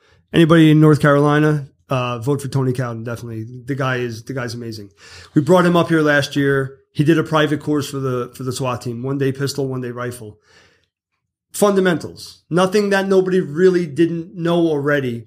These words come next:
but hearing it from his perspective, hearing it from his experience,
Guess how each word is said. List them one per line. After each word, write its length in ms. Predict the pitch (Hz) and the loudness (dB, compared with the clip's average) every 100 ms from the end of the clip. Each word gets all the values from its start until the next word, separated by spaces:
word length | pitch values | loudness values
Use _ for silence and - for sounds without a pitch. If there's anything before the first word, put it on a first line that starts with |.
| - | -4
but 120 | 151 | -4
hearing 360 | - 180 180 180 | -2 0 0 0
it 120 | 170 | -2
from 180 | 156 147 | -4 -4
his 220 | 160 160 | -4 -4
perspective, 840 | 151 135 143 127 127 127 123 - _ _ - - - | -6 -8 -6 -8 -6 -8 -8 -16 _ _ -20 -20 -2
hearing 300 | 180 180 170 | 4 4 4
it 160 | 165 | 0
from 260 | 160 156 143 | -2 -4 -4
his 300 | 135 175 160 | -2 -2 -2
experience, 880 | - - 165 156 139 127 120 - - | -4 -2 0 0 -2 -4 -8 -14 -16